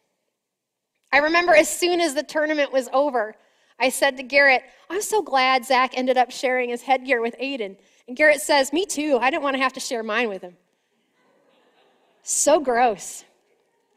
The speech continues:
No wonder we need the Holy Spirit.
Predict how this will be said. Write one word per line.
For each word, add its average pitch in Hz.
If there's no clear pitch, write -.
No 370
wonder 440
we 440
need 427
the 415
Holy 415
Spirit. 403